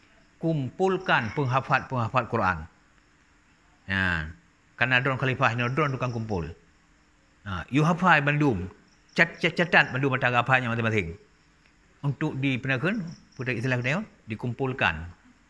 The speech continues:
Atau kumpulkan ubina. Apa alasan? Ih, apa alasan pun? Ya, apa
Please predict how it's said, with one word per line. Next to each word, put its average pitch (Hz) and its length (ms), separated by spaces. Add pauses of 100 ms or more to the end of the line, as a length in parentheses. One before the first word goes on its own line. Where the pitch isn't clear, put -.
(680)
Atau - 240
kumpulkan 127 560
ubina. 92 320 (640)
Apa 196 160
alasan? 170 480
Ih, 131 160 (160)
apa 123 120 (120)
alasan 123 240
pun? 160 120 (1500)
Ya, 95 120
apa - 160